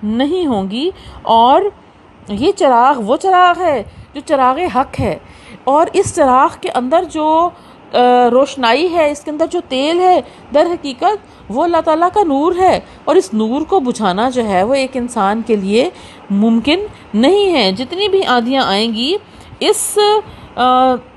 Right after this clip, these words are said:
चिराग को बुझाना उनके लिए नामुमकिन है, क्योंकि खुदा ताला के मुकाबिल एक इंसान की जो, अ, इंसान का जो मकाम है और उसकी जो ताकत है वो कभी भी खड़ी नहीं हो सकती।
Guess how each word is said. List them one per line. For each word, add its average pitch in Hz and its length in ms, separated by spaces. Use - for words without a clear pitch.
चिराग 247 460
को 320 180
बुझाना 254 500
उनके 269 300
लिए 247 200
नामुमकिन 214 600
है, 285 200
क्योंकि 330 240
खुदा 285 360
ताला 277 320
के 370 160
मुकाबिल 277 500
एक 285 180
इंसान 254 600
की 277 220
जो, 247 260
अ, 214 920
इंसान 262 300
का 294 80
जो 277 140
मकाम 240 540
है 254 300
और 247 100
उसकी 247 260
जो 208 140
ताकत 220 440
है 269 260
वो 285 420
कभी 285 300
भी 330 280
खड़ी 277 240
नहीं 240 260
हो 240 140
सकती। 254 440